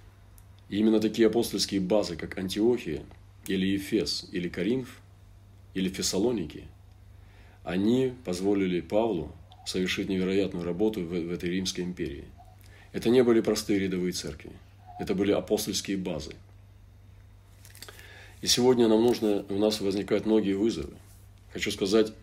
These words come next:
<clears throat> тоже о соединении с Израилем. Не забывайте, что церковь будет, э, иметь полноту не без Израиля. Израиль будет с ней.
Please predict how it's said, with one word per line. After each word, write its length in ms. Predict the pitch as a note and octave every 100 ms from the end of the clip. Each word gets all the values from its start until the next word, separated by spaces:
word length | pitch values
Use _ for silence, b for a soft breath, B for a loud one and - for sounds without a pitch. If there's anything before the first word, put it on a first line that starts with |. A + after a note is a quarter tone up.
| -
<clears throat> 380 | - A3 D3 A2
тоже 220 | G#2+ G2
о 100 | -
соединении 480 | G2+ F#2+ F#2+ G2+ F#2
с 120 | F2+
Израилем. 520 | F2+ A2 G#2 D2 C#2+ - -
Не 100 | G2
забывайте, 640 | G#2 G#2+ B2 F#2 D2+ - - b b b b b -
что 260 | - - F#2
церковь 420 | - A#2+ B2 G#2+
будет, 280 | G#2+ G2+ F#2
э, 300 | F2+ F#2+ F#2+ F2+
иметь 240 | G2 F#2+
полноту 400 | G2 F#2 G2 G#2
не 200 | G2+ G2
без 200 | G#2+ G2+
Израиля. 500 | G#2 F#2+ E2+ D#2 E2 F2 - - - -
Израиль 360 | F2 F#2+ G2+ G#2
будет 220 | G2 F#2+
с 120 | -
ней. 180 | D#2